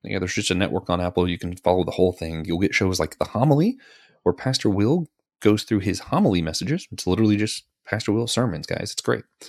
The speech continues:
You also get access to the Whole Church podcast, where T J and myself interview leaders from across different denominations and backgrounds to work towards a more full church unity. You can see My Seminary Life, where Brandon Knight discusses his experiences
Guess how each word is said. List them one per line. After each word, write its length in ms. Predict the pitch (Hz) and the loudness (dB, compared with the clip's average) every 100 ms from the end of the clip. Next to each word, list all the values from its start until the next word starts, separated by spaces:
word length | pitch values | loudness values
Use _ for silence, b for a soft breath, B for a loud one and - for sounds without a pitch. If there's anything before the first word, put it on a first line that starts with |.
| B B B | B B B
You 100 | - | -4
also 180 | 95 - | 0 2
get 120 | 104 | 2
access 220 | 95 - 104 | 2 0 0
to 100 | 110 | 0
the 80 | 95 | 2
Whole 140 | 110 | 0
Church 220 | - 113 | 0 -4
podcast, 460 | 107 107 123 165 - | -6 -6 -4 -4 0
where 140 | 92 | 0
T 180 | - 113 | 2 2
J 180 | 113 104 | 4 4
and 80 | 95 | 2
myself 360 | 90 - 123 | 0 -2 -2
interview 380 | - 107 101 92 | -2 0 2 0
leaders 360 | 87 101 123 127 | 2 2 2 0
from 120 | 87 | -6
across 360 | - - 98 - | -10 -8 -6 -4
different 320 | 95 - - | -4 -4 -4
denominations 600 | 95 87 82 85 87 78 | -2 -2 -2 -4 -4 -4
and 120 | 82 | 0
backgrounds 560 | 78 78 78 78 76 B B B B - | 0 0 -2 -4 -6 B B B B 0
to 80 | 107 | 4
work 160 | 104 | 4
towards 280 | - 104 98 - | 2 -2 0 -4
a 60 | |
more 280 | 82 92 101 | 0 2 2
full 340 | - 90 87 | 2 2 2
church 360 | - - 87 - | 0 -4 -4 -4
unity. 480 | 82 101 101 107 113 _ _ _ _ _ | -2 0 2 -2 -6 _ _ _ _ _
You 100 | 98 | -6
can 320 | - 90 85 - _ _ | -4 -4 -4 -8 _ _
see 380 | - - 92 85 | -10 -4 -4 -2
My 220 | 87 98 | 0 0
Seminary 400 | 120 117 107 90 | 2 2 4 4
Life, 260 | 80 110 208 - | 2 0 -2 -4
where 120 | 87 | 0
Brandon 320 | 92 113 92 | 2 4 2
Knight 200 | 90 - | 0 -2
discusses 420 | 95 - 85 80 | -4 -2 -2 0
his 140 | 104 110 | 0 0
experiences 680 | - - 95 90 90 107 | -2 -4 -2 -2 -2 -4